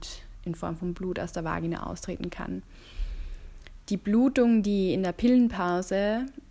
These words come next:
entsteht, ist eine Entzündungs- oder Abbruchsblutung, die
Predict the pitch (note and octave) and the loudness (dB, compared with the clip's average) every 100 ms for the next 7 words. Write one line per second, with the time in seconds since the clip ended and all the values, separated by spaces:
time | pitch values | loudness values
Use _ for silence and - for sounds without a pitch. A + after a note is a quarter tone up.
0 | - - - F#3+ F#3 - G3 B3 - - | -20 -20 -4 -2 0 0 0 0 -4 -6
1 | G3 - - - - - - - - F3 | -6 -4 -6 -6 -6 -10 -20 -12 -2 0
2 | F3 F3 F3 F3 - A#3+ B3 A#3+ A3 - | 2 0 -2 -4 0 4 6 4 0 -2
3 | F#3+ - - - G3 - - F#3 F#3 F#3 | -4 -2 -4 -4 -8 -8 -8 -4 -2 -2
4 | G3 A#3 C#4 A#3+ F#3 F3 | -2 0 0 -2 -4 -4